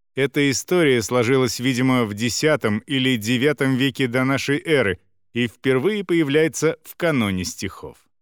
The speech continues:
Качиха в ней — звезда, которая очень далеко от своего любимого, упряжного быка. Последний со временем превратился в волопаса или пастуха. В той версии, которую теперь обычно знают,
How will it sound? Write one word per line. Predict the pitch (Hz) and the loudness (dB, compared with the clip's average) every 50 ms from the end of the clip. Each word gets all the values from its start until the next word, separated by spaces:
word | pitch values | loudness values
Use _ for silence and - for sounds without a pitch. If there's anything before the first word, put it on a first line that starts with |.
| _ _ _ _ _ _ _ _ _ _ _ _ _ | _ _ _ _ _ _ _ _ _ _ _ _ _
Качиха | - 135 135 - - 214 220 - - 127 | -4 -2 -2 -2 -2 -4 -4 -2 -2 -2
в | 107 110 | 0 0
ней — | 120 117 113 113 120 - | 2 2 2 0 -2 -4
звезда, | 127 113 98 113 127 135 131 117 110 117 175 180 156 123 | -6 -8 -6 -2 -2 0 0 -2 -2 -2 0 0 0 0
которая | - - 131 - - 147 143 147 147 151 | 0 -2 -2 -2 0 2 4 4 2 2
очень | - 202 190 - - 202 190 175 | 0 -2 -4 -2 -2 -2 -2 0
далеко | 165 185 185 170 - 202 196 | 0 0 0 0 0 0 0
от | 196 - - | 0 0 -4
своего | - 175 175 175 175 170 175 170 | -4 -2 0 2 2 2 2 2
любимого, | 170 170 175 147 127 117 104 101 92 92 95 - - _ _ _ _ _ | 2 0 0 0 0 0 0 0 0 0 0 -2 -4 _ _ _ _ _
упряжного | - 202 185 196 190 175 131 110 117 117 113 107 107 110 | -10 -8 -4 -2 0 0 0 0 0 0 2 2 2 2
быка. | 98 101 104 - - 73 65 - - _ _ _ _ _ _ _ _ _ _ _ _ _ _ | 0 0 -4 -6 -8 -16 -16 -16 -20 _ _ _ _ _ _ _ _ _ _ _ _ _ _
Последний | - 107 98 - - 117 135 147 131 110 110 104 92 | -6 -6 -6 -4 -2 0 0 0 2 0 0 -2 -2
со | - - 107 98 | -2 -2 -4 -2
временем | 87 95 135 147 139 120 107 98 87 76 | -2 -2 -2 0 0 0 0 -2 -4 -6
превратился | - - - 101 107 107 110 110 - 143 143 131 - - 139 127 | -8 -8 -6 -4 -2 -2 -2 -2 -2 -2 -4 -4 -4 -2 -2 -2
в | 113 110 | -2 0
волопаса | 117 120 120 123 120 - 143 135 113 - - - - - _ _ _ _ _ _ | 0 0 0 0 0 0 0 0 0 -2 -6 -12 -16 -20 _ _ _ _ _ _
или | 185 220 240 185 175 | -12 -8 -8 -8 -8
пастуха. | - - 117 - - - 90 - - - 69 60 - - _ _ _ _ _ _ _ _ _ _ _ _ _ _ _ _ _ _ _ _ _ _ _ _ | -6 -6 -8 -8 -6 -8 -8 -10 -10 -16 -18 -18 -20 -20 _ _ _ _ _ _ _ _ _ _ _ _ _ _ _ _ _ _ _ _ _ _ _ _
В | - - | -16 -8
той | - 170 170 160 151 | -2 0 0 0 0
версии, | 139 165 180 165 120 - - 160 151 135 | 2 2 0 0 0 -2 -2 -2 -2 0
которую | - 151 - - 151 151 151 143 | -2 -2 -2 0 0 2 2 0
теперь | - - 151 139 - 139 135 139 | 0 -2 -4 -2 0 0 2 2
обычно | 131 131 139 - - - 135 131 | 2 0 -2 -2 -2 -2 -2 -2
знают, | 120 117 156 208 190 151 110 87 76 - _ | -2 -2 -2 -2 0 0 0 -2 -2 -6 _